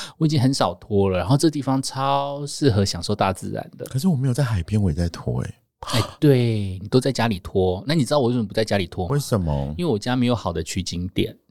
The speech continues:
Speaker 1: 就是我觉得我在家里拍的照片都很丑。
Speaker 2: 不会啊，你的身体就是最，最好的取景点。<laughs> 哎，大家有不同的想法，
Speaker 1: 哎，
Speaker 2: 好不好？
Speaker 1: 我的粉丝从来没有跟我讲过这句话，哎。
Speaker 2: 我是你的粉丝啊。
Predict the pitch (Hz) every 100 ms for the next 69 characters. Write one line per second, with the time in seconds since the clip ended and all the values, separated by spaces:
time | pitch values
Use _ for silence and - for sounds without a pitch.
0 | _ - 170 117 104 131 131 92 127 123
1 | 120 95 110 98 98 101 92 85 82 -
2 | - 123 147 165 135 113 - 139 127 101
3 | 120 123 - - - 117 95 87 - 82
4 | - 82 85 - - - - - - -
5 | - 466 554 - 494 - 381 - 320 403
6 | - 254 - 185 175 - _ 202 202 202
7 | 202 151 120 - 190 139 113 113 - 110
8 | 127 127 90 92 110 110 107 87 143 165
9 | 180 156 131 208 190 160 151 170 147 156
10 | 139 104 120 135 117 110 107 92 87 95
11 | - - - _ 123 151 135 107 87 82
12 | - 82